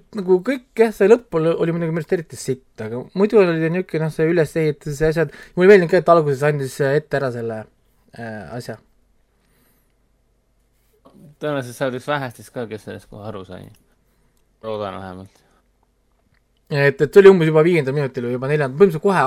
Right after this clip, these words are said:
Speaker 1: alguses põhimõtteliselt. Ja mul oli nagu, aa, sa paned filmi nimeks Old. Sa ütled meile treileris, et inimesed lähevad ranna, kus nad hakkavad jääma vanaks. Siis sa teed mulle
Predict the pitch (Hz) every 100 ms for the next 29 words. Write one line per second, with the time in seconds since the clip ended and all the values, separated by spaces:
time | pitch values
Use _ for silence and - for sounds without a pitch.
0 | 156 139 107 - 101 - - - - -
1 | - - - 139 127 147 151 139 123 131
2 | 131 123 - 120 120 127 135 131 - _
3 | _ 127 170 156 208 180 202 185 - -
4 | - 170 196 208 139 101 98 - - _
5 | _ - 180 190 143 139 127 180 139 123
6 | 120 123 165 143 147 151 156 165 123 113
7 | 143 143 147 135 156 123 - - - -
8 | 151 156 143 135